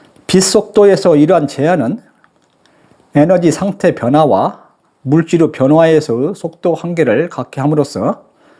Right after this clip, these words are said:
인간이 사용할 수 있는 에너지와 자-, 자원의, 에, 한계가 있게 할 것입니다.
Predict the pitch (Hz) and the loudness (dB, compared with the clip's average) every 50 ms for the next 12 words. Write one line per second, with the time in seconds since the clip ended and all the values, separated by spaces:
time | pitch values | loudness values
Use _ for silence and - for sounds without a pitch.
0 | _ _ _ _ _ _ _ _ _ _ _ _ _ _ - 165 170 180 196 214 | _ _ _ _ _ _ _ _ _ _ _ _ _ _ 0 2 4 4 4 4
1 | 208 175 143 - 185 196 202 208 202 196 - - 160 139 113 - - - _ _ | 2 0 -2 -2 0 0 2 2 2 0 0 -2 -4 -2 -4 -4 -8 -14 _ _
2 | _ _ _ - 143 165 175 165 151 156 143 117 95 - - - _ _ _ _ | _ _ _ -2 0 2 2 2 2 2 2 0 0 -2 -6 -12 _ _ _ _
3 | _ _ _ _ _ _ _ - - - 135 139 - - - - - 117 127 156 | _ _ _ _ _ _ _ -12 -6 -4 -2 -4 -4 -6 -12 -8 -2 0 2 2
4 | 165 160 135 110 123 165 180 151 - _ _ _ _ _ _ _ _ _ _ _ | 2 2 2 0 0 -4 -6 -10 -16 _ _ _ _ _ _ _ _ _ _ _
5 | _ _ _ _ _ _ _ _ - 110 113 113 110 98 85 - - - - - | _ _ _ _ _ _ _ _ -2 0 2 2 2 2 0 -2 -6 -14 -20 -20
6 | _ _ _ _ _ _ _ _ _ _ _ - - 180 220 247 226 185 175 127 | _ _ _ _ _ _ _ _ _ _ _ -6 -2 2 2 4 4 4 2 0
7 | 92 - - - _ _ _ _ _ _ _ _ _ _ _ - _ _ _ _ | 0 -2 -6 -14 _ _ _ _ _ _ _ _ _ _ _ -20 _ _ _ _
8 | - - 143 147 - 131 123 135 143 - 131 - - 110 95 80 - 76 | -8 -6 -6 -2 -2 0 0 0 0 0 -2 -2 -2 -4 -4 -4 -6 -10